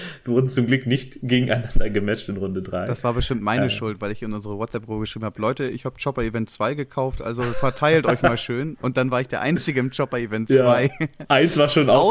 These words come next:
Speaker 1: ausverkauft zu dem Zeitpunkt.
Speaker 2: Außer Ruth.
Speaker 1: Ja.
Speaker 2: Ruth war schlau. Die hat zu mir gesagt, sie hat an mich geglaubt, ich komm noch mal in den Top-Cut, ich werd das Chopper-Event eh nicht spielen. Deswegen hat sie sich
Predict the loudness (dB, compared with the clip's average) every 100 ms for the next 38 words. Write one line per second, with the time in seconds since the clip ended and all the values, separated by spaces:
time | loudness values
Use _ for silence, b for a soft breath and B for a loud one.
0 | 2 2 2 2 2 4 2 2 2 2
1 | 2 0 -2 -2 -2 -4 -4 -6 -4 -6
2 | -8 -8 -8 -6 -8 -8 -6 -6 -4 -4
3 | -4 -6 -14 _ -20 -14 -8 -4 -4 -4
4 | -6 -6 -8 -6 -2 -2 -2 -6 -6 -2
5 | -2 0 -2 -2 -2 -4 -4 -6 -6 -4
6 | -4 -4 -8 -6 -6 -4 -6 -4 -4 -4
7 | -6 -8 -8 -6 -6 -6 -6 -2